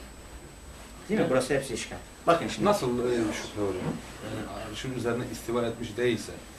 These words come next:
Speaker 3: ve arş da varsa ve o zaman da yer gök yaratılıyorsa yani şüphe nereden çıkıyor?
Speaker 1: Şüphe ya onların getirdiği şüphe şu. Eğer arşın üzerinde değilse Allah, istiva etmiş değilse, Allah arşın üzerine istiva etmiş değilse,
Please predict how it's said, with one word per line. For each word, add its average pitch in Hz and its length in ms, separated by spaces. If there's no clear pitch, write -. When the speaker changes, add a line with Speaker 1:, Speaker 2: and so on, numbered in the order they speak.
Speaker 3:
ve 104 60
arş 127 320
da 110 140
varsa 120 320
ve 113 40
o 117 40
zaman 120 340
da 120 40
yer 113 200
gök 113 280
yaratılıyorsa 110 640
yani 110 100
şüphe 131 280
nereden 101 280
çıkıyor? - 280
Speaker 1:
Şüphe 139 340
ya 127 120
onların 160 400
getirdiği 147 360
şüphe 151 260
şu. 247 140
Eğer 165 180
arşın 190 220
üzerinde 165 440
değilse 175 320
Allah, 110 300
istiva 143 360
etmiş 143 340
değilse, 117 380
Allah 123 300
arşın 123 220
üzerine 131 260
istiva 135 300
etmiş - 300
değilse, - 300